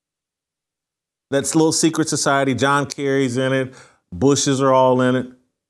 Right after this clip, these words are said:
And they exposed during th-, that part of the initiation process for Skull and Bones and that secret, powerful society that comes out of these Ivy League institutions, you had to hop in a casket and get violated in your booty hole.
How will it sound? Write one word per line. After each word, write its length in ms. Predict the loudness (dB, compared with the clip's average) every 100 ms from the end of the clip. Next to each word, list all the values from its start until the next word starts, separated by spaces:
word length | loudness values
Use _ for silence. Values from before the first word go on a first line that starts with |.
| -8
And 100 | 0
they 160 | 2
exposed 720 | 2 -2 -2 2 4 4 2 0
during 300 | 2 2 -2 -18 _ -8
th-, 140 | -6
that 240 | -2 -2 -2
part 240 | -2 0
of 60 | 2
the 100 | 2
initiation 720 | 2 0 0 0 0 0 -4
process 560 | 0 0 0 -2 -2 -2
for 120 | -6
Skull 440 | -6 2 4 4
and 120 | 2
Bones 320 | 0 0 0 -2
and 80 |
that 140 | -2 -4
secret, 480 | -4 -4 -4 -6 -4
powerful 500 | 2 4 4 2 -2
society 520 | -4 -2 0 0 -2 -10 _
that 140 | -4 -2
comes 220 | -2 0
out 120 | 0
of 60 | 2
these 180 | 0 2
Ivy 360 | 0 2 2
League 240 | 4 2 2
institutions, 880 | -4 -4 -4 2 2 0 -12 -20 _ _ _ _ _ _ _ _ _ _ _
you 120 | 0 2
had 180 | 2
to 60 | 0
hop 320 | 2 2 2
in 100 | 0
a 60 | -2
casket 760 | -2 0 2 2 -2 -4 -4 _ -6
and 140 | -2
get 160 | 2 0
violated 720 | 2 2 4 4 2 2 2
in 120 | 0 2
your 140 | 2
booty 320 | 2 2 2
hole. 420 | 2 0 -2 -10